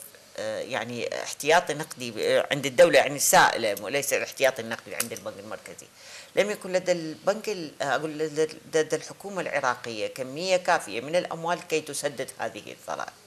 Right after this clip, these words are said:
وال-، آه، نقول الغرامات. تسألني لماذا الغرامات؟ الغرامات هي إحدى النتائج السلبية لعقود التراخيص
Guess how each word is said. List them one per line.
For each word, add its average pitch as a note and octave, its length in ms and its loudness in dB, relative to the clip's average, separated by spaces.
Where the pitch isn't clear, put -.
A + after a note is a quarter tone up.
وال-، B2+ 540 0
آه، G1+ 880 -6
نقول C3 220 -6
الغرامات. G#2 540 -6
تسألني G3+ 580 2
لماذا A3 260 4
الغرامات؟ G3+ 580 2
الغرامات E3+ 640 -2
هي D#3+ 220 -2
إحدى E3 240 -2
النتائج E3 680 2
السلبية C3+ 880 -2
لعقود F#3+ 520 4
التراخيص C#3+ 840 0